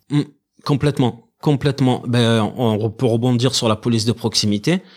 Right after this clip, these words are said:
Il y a une distance qui s'est créée. Avant, les petits jeunes demandaient aux policiers de proximité, aux îlotiers, comme on les appelait, euh, « C'est quoi ton boulot ? Qu'est-ce que tu fais ? » Que...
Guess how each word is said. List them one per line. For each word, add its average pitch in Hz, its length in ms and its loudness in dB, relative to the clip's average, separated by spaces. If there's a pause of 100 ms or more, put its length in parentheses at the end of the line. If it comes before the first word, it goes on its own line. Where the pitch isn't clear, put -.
(200)
Il 127 100 -6
y 120 60 0
a 110 260 -2
une 131 140 2
distance 147 440 -2
qui 147 120 -4
s'est - 160 0
créée. 147 180 -2
Avant, 139 240 0
les 147 160 0
petits 135 240 -4
jeunes 175 220 0
demandaient 143 320 0
aux 160 40 -2
policiers 135 380 -2
de 120 60 -8
proximité, 131 580 0
aux 139 100 -2
îlotiers, 143 560 0
comme 123 220 -4
on - 20 0
les 113 220 2
appelait, 160 320 0 (540)
euh, « 110 160 -4
C'est - 180 0
quoi 131 220 -2
ton 120 140 0
boulot ? 127 360 0
Qu'est-ce 139 220 -4
que - 60 -10
tu - 80 -8
fais ? » 151 460 0
Que... 127 320 0